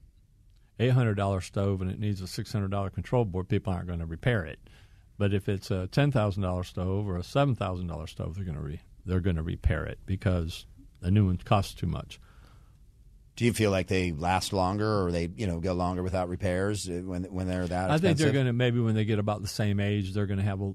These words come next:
Speaker 1: you know, one burner's not gonna light correctly, or, you know, wire inside's a little frayed, or something that's minor that has happened, but generally people are gonna keep
Speaker 2: Keep
Speaker 1: them longer just 'cause they're so expensive. So I think overall,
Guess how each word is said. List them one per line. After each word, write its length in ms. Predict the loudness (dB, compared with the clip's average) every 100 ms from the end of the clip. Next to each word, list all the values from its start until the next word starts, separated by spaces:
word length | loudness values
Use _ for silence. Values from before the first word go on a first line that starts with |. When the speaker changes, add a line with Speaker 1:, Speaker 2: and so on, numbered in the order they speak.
| -4
Speaker 1:
you 100 | -4
know, 140 | -2 -4
one 220 | 0 2 4
burner's 340 | 4 4 2
not 180 | 0 0
gonna 240 | -2 -2
light 380 | -2 -2 -2 -2 -10 _
correctly, 640 | 0 0 -2 -2 0 -2 -6
or, 380 | -6 -2 -2 -4 -8 -10
you 140 | -4 -2
know, 240 | -2 -4 -10 -8
wire 400 | 0 2 4 2
inside's 540 | 0 0 0 0 -2
a 40 |
little 200 | -2 0 -2
frayed, 680 | -2 2 2 2 0 0
or 240 | 0 -2 -4 -12 -20 -6
something 500 | 2 2 4 4 4
that's 400 | 2 -2 -12 -16 -8
minor 560 | 0 2 4 4 2 0 -4 -14 -20 _
that 220 | 0 2 4
has 260 | 2 2
happened, 480 | 2 2 2 -2 -2 -6 -20 -20 -4
but 120 | 2
generally 240 | 4 4
people 280 | 4 2 2
are 80 | 2
gonna 320 | 2 0 -4 -10 -20 -20 -20 -20 _
keep 200 | 2 2
Speaker 2:
Keep 80 | 4
Speaker 1:
them 200 | 2 2
longer 640 | 4 6 6 6 4 2 2
just 220 | -2 -2
'cause 200 | -2 -2
they're 100 | -6
so 240 | -4 -4
expensive. 640 | -4 -8 -4 -4 -4 -4
So 100 | 0
I 80 | 0
think 220 | 2 0
overall, 640 | 0 2 4 6 4 4